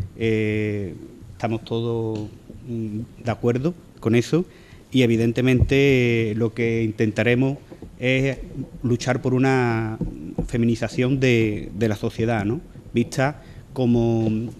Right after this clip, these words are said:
la igualdad entre todos los individuos, independientemente de, del género, del género que tengan. Eh, has dicho que tenemos que, de alguna forma, eh, for-,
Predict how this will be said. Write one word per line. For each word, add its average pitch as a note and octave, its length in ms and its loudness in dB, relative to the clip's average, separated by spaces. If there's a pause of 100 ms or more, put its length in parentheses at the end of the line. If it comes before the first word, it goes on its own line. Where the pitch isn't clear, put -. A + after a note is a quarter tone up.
(100)
la A#2+ 160 0
igualdad A2+ 640 2
entre A2+ 340 -4
todos B2 240 2
los B2 100 4
individuos, A#2+ 380 2
independientemente A2+ 840 0
de, G#2 360 0
del G#2+ 200 -2
género, A#2 380 2 (400)
del A2 120 0
género A2 300 2
que G#2+ 100 -2
tengan. F#2 320 -6 (500)
Eh, A#2 480 2 (240)
has B2 100 0
dicho C#3+ 460 2
que C3 140 0
tenemos B2+ 320 2
que, B2+ 540 0 (260)
de A#2+ 120 -4
alguna B2 260 0
forma, C3 580 -2 (380)
eh, A#2+ 180 -2
for-, - 220 -6